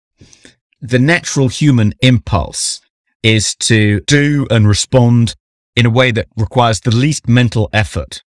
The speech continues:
There's something almost painful, at least certainly very effortful, about having to think hard about a problem. And, and that's another reason, I think, why people end up in these unnuanced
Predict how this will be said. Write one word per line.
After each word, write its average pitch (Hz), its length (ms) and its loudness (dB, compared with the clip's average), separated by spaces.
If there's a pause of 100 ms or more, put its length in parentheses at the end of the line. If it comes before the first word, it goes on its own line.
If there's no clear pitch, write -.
(140)
There's 117 120 -2
something 156 340 -2
almost 156 260 2 (200)
painful, - 640 -4 (680)
at - 140 -4
least 135 220 2
certainly 120 300 0
very 117 260 -2 (120)
effortful, - 640 -4 (340)
about 98 240 0
having 107 200 0
to 98 120 -6
think - 600 -2
hard 85 580 -4 (520)
about 90 280 0
a 80 60 -2
problem. 78 500 -2 (540)
And, 104 540 2
and 139 120 0
that's - 180 -2
another 127 360 2
reason, 113 340 0
I 87 120 2
think, 82 260 -2
why 95 120 0
people 98 360 0
end 98 220 2
up 98 200 -2 (160)
in 95 240 2
these 90 400 -2 (320)
unnuanced 98 920 0